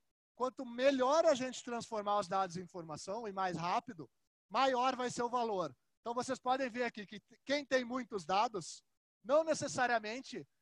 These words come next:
tem tanto valor. Ele precisa ir subindo, transformando em informação, conectando com conhecimento, até que isso se torne uma coisa maior, tá?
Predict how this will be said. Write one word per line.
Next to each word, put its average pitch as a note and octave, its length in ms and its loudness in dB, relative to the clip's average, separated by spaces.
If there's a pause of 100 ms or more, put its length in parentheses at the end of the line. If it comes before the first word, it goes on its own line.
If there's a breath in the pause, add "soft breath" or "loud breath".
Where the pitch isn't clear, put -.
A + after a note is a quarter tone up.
(120)
tem C4 180 0
tanto B3+ 320 -2
valor. B3+ 480 0 (600)
Ele F3+ 140 -4
precisa A3+ 380 -4
ir A3+ 100 -4
subindo, A#3 600 -6
transformando G3 500 -6
em G#3 40 -8
informação, A#3 800 -2 (260)
conectando G#3 540 -4
com G3+ 140 -18
conhecimento, A#3+ 840 -6 (220)
até C#4 300 0
que C4 120 -6
isso B3 200 -6
se A#3+ 140 -10
torne G3+ 440 -2 (280)
uma A#3 220 -2
coisa G3+ 440 -2 (240)
maior, F#3+ 460 2 (340)
tá? D3+ 300 -6